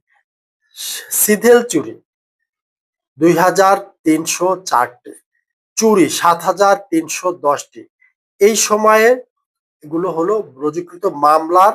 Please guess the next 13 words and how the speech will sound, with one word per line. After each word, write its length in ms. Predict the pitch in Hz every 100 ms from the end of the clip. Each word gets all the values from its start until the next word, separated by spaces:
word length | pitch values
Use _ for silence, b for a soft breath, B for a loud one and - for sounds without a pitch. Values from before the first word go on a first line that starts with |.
| - _ _ _
থেকে 240 | 165 165
এই 120 | 180
পরিসংখ্যানটি 880 | 139 151 139 - 143 135 156 147 - 226 170
নেওয়া 180 | 127 113
হয়েছে। 380 | - - - - _ _ _ _ _ _ _ _ _ _
মানে 160 | 160 180
এ 240 | 175 190 160
মামলার 420 | 160 170 196 185
বাইরেও 640 | - 156 185 208 233 240
তো 160 | 240 240 233 -
অনেক 380 | 190 247 254 233 _
অপরাধ 380 | 139 - 123 117 _
রয়েছে 280 | 113 110